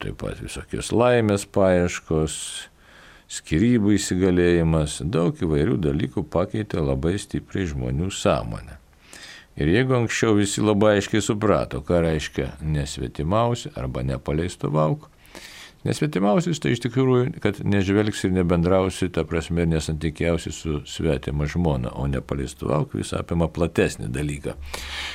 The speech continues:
Iš viso tam tikrą savo, a, kūno, a, nu, nesinorėtų sakyti žodžio naudojimo, bet tam tikrą savo seksualumo tokio,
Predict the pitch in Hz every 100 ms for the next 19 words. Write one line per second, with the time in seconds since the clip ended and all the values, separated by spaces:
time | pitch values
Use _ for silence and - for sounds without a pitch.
0 | - - 95 120 127 - 78 67 78 76
1 | 123 120 127 120 - - 90 101 92 -
2 | 76 71 - - - - 101 107 98 80
3 | 71 - - - - - - - - -
4 | - 71 71 - - - - - - -
5 | - 92 90 110 117 117 98 87 98 101
6 | - 90 90 92 85 82 78 73 98 160
7 | 78 78 82 92 - 80 76 110 95 -
8 | 95 95 90 - - - - - 104 104
9 | - 113 107 117 113 104 101 87 87